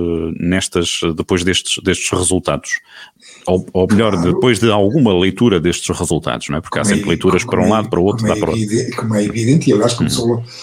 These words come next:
Speaker 2: começaram logo os sarilhos a seguir.
Speaker 1: Sim.
Speaker 2: Pedro Nuno Santos está com pressa,
Speaker 1: Uhum.
Speaker 2: mandou uma bomba a propósito da demissão do C-, da, da C P,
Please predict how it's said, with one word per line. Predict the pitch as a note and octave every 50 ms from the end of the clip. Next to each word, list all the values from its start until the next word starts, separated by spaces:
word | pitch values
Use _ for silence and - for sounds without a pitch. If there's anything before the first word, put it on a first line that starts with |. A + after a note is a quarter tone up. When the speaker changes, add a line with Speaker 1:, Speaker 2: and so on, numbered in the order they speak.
| - - - - _ _ -
Speaker 2:
começaram | - A2 - - B2 A#2 A#2+ B2
logo | C3 C3 B2+
os | B2+ -
sarilhos | C#3+ C3 B2+ C3 C3+ B2+
a | E3+
seguir. | E3+ - - - A2+ D3+ F3+ F3 A#2+ G#2+ F#2 F#2 - -
Speaker 1:
Sim. | - - - G#2+ G2+ G2
Speaker 2:
Pedro | G2+ A#2+ A#2 G#2 - A2+
Nuno | C3 B2 A#2+ B2
Santos | A#2 - - B2+ A2+ A2+ A2+
está | - - A#2 - -
com | C#3 C#3 B2
pressa, | B2+ C3 D3 E3 F#3 F#3+ F#3+ - - - - _ _ _ _ _ - - -
Speaker 1:
Uhum. | D#2 D2+ - C#2+ E2 -
Speaker 2:
mandou | F3+ C3 C3 C3 B2+ B2+ C#3 C#3+
uma | B2 C3 C3 B2+
bomba | - B2+ A#2+ A2 A2 A2 B2 G#2+ G2 G2 - - _ _ _ _ _ _ -
a | A#2+ A#2
propósito | A#2 A#2+ A2+ G#2+ C3 B2 - - - - A#2
da | G#2
demissão | A2+ A2+ A#2 A#2 G2+ - - C3 A#2 A#2
do | G#2+
C-, | - - - C3 B2 B2+ - - A2+
da, | G#2 A2 A2+ B2 - -
da | B2+ B2+
C | B2 - B2 A#2 G#2+
P, | A#2 - B2+ A#2 G#2 F#2 -